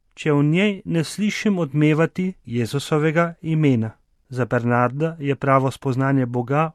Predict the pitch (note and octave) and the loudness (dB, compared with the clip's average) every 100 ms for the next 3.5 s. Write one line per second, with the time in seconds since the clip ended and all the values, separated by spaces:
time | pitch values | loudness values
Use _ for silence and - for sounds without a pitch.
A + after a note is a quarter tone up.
0 | - C#3+ C3 - D#3+ E3 F#3 F3+ F#3 D#3 | -4 -2 -2 -2 -2 2 2 0 -2 -4
1 | C#3+ D3+ C#3+ G#3 G#3 G3+ F3+ - - F#3+ | 0 0 2 0 2 0 0 -2 -4 -4
2 | - - E3 C#3 D3+ E3+ - D#3+ - D3+ | -2 -2 2 2 2 -2 -2 -2 -2 -4
3 | C#3 - A#2 - | -4 -6 -10 -8